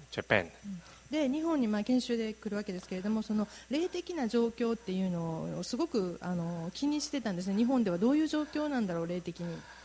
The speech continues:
Speaker 1: I was very frustrated, uh, after coming back to Malaysia that I didn't do anything about, about the Christianity in Japan.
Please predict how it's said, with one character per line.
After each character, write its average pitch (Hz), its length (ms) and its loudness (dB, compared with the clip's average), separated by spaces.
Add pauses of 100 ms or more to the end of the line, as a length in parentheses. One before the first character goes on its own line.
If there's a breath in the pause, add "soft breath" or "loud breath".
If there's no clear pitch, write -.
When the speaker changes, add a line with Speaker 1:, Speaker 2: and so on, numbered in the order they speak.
(280 loud breath)
Speaker 1:
I 120 140 12
was 117 180 10
very 139 260 10
frustrated, 131 840 8 (460 loud breath)
uh, 113 420 8
after 139 160 6
coming 127 400 4
back 127 200 10
to 113 100 0
Malaysia 113 560 6
that 104 180 6 (380 loud breath)
I 107 280 2
didn't 131 1000 2 (400)
do 135 140 8
anything 131 680 6
about, - 280 2 (460)
about 110 380 2
the 104 240 0 (100)
Christianity 117 840 2
in 95 240 -6 (500 loud breath)
Japan. 98 380 0